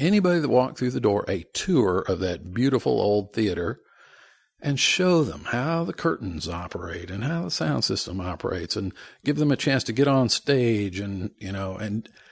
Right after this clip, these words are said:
they opened the doors. So we went, my wife and I and my son Jackson, we thought, "This would be cool," you know. Jackson done a couple little kids plays there before, so I've, I've been there a few times.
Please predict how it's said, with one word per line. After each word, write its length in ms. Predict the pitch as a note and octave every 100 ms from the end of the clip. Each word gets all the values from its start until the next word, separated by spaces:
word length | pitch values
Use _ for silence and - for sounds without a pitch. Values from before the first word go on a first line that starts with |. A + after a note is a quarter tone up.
| _ _ _ _ _ _
they 180 | - B2
opened 420 | - D#3+ F3 E3+ D#3
the 80 |
doors. 720 | C#3 B2+ A2 F2+ - - - - _ _ _
So 240 | - F#3
we 280 | D#3+ C3+ G#3+
went, 400 | D3+ E3 - - - - - _ _ -
my 120 | F#2+
wife 320 | F#2+ G2+ G#2+
and 80 | F#2+
I 160 | G2 A2
and 320 | G2 F#2 F#2+ -
my 180 | G2
son 280 | F#2 A2 G#2
Jackson, 460 | G#2 A2+ A#2+ A2+ G#2
we 80 | C#3
thought, 260 | - -
"This 180 | - -
would 60 | E2
be 60 |
cool," 360 | - A3 - E2+
you 120 | E2+
know. 160 | A2 - _ - - - - - _ C#3
Jackson 400 | G3 F3+ A#2+ G#2
done 160 | A2+
a 40 | E2+
couple 300 | A2 - G2
little 160 | F2
kids 340 | - B2 F#2+ -
plays 440 | - E2 - D#2
there 240 | F2 F2
before, 360 | E2 - F2 F2+
so 320 | - G2+ C#3+ -
I've, 40 |
I've 160 | D3 A#2
been 180 | G2+
there 120 | F2 D#2+
a 60 |
few 160 | - -
times. 420 | - F2 F2 -